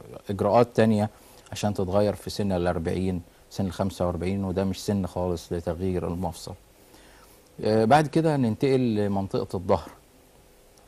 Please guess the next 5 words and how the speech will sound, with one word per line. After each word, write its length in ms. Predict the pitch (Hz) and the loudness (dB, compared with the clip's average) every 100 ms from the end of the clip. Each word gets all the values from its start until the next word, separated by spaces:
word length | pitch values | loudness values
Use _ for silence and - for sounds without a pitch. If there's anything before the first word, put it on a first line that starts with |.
| - - - - - - | -20 -20 -20 -20 -14 -2
ربنا 320 | 98 120 135 | 2 4 2
خلق 300 | 110 117 113 - | 2 0 0 0
العضلات 440 | 92 92 95 104 107 - | -2 0 2 4 2 -2
بتاعة 400 | 82 101 98 98 | -6 -2 -4 -4
البطن 440 | 90 87 113 123 | -2 -2 -2 -2